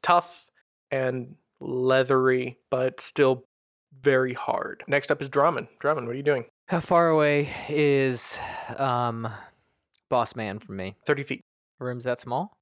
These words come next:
Speaker 1: It's sixty foot across from side to side, and he's right in the middle of it.
Speaker 2: Oh, okay. Gotcha. Um, I'm gonna hurl a guiding bolt at him.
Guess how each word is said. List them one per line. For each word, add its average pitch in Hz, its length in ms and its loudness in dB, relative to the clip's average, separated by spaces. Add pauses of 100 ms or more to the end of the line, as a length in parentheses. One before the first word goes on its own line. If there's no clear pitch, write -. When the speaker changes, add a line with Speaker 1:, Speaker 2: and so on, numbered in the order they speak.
Speaker 1:
It's 151 260 0
sixty - 680 -4
foot - 180 -4
across - 400 -10 (200)
from 123 140 -8
side 123 200 -2
to 131 60 -18
side, - 320 -6
and 127 120 -12
he's 131 260 -6
right 127 200 2
in - 60 -12
the - 60 -8
middle - 260 -8
of - 100 -10
it. - 80 -18 (720)
Speaker 2:
Oh, 233 260 0 (140)
okay. - 260 0 (300)
Gotcha. 120 320 -6 (480)
Um, 127 480 2
I'm 139 160 0
gonna 147 180 2
hurl 131 300 2
a 113 180 0
guiding 120 440 -2
bolt 107 340 -2 (260)
at - 380 -10
him. - 260 -20